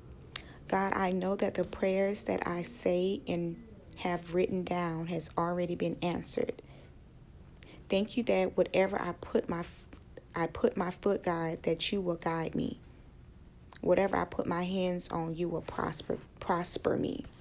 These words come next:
Whatever ideas, business endeavors I will, I pursue, you will help me overtake them. Wait, I can hardly read my, my handwriting. Wow.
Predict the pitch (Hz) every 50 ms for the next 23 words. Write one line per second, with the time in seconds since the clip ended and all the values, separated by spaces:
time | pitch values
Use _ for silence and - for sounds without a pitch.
0 | - - - - - - - - - - - - - - - - - 175 - -
1 | 180 180 180 180 190 185 - - 170 165 160 - 185 185 190 196 196 190 196 190
2 | - - - - 185 190 190 - 190 185 180 - - 185 175 185 185 180 180 185
3 | 180 180 180 - - - - - - - - - - - - - - - - -
4 | - 190 190 190 190 185 180 180 185 180 185 190 - - - - - - - 190
5 | 180 180 180 - - 214 - - - 208 190 165 160 160 160 175 202 - - 185
6 | 196 185 175 170 170 175 185 180 - 185 185 - - 175 170 170 165 - 170 156
7 | 147 - - - - - - - - - 180 180 - 185 196 - 208 196 190 185
8 | 180 175 170 175 175 - - 160 151 156 156 - - - 160 160 160 170 180 190
9 | 190 180 170 - 50 - - - - - - - - - - - - - - -
10 | - - - - - - - - - - - - - - - - - - 180 180
11 | 180 180 175 170 165 165 165 175